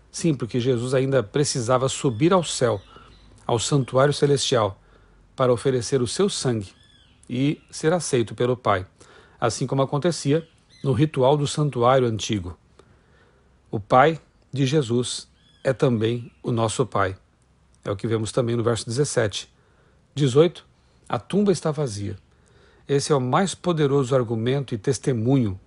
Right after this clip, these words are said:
do cristianismo. E anunciar o que vimos e ouvimos de Jesus, isso é testemunho. Verso dezenove, usar esse texto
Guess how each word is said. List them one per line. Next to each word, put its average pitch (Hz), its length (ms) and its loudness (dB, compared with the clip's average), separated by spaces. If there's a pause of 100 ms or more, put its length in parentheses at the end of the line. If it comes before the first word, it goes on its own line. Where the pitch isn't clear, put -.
(180)
do 117 140 -6
cristianismo. 101 720 -4 (1200)
E 139 60 0
anunciar 135 560 2
o 117 60 -2
que 113 160 -6
vimos 107 640 0
e 110 60 0
ouvimos 107 560 -2
de 98 80 -8
Jesus, 107 640 -2
isso 180 340 0
é 123 60 -2
testemunho. 98 580 -10 (960)
Verso 139 240 0
dezenove, 139 540 2 (640)
usar 139 280 2
esse 131 300 0
texto - 540 -2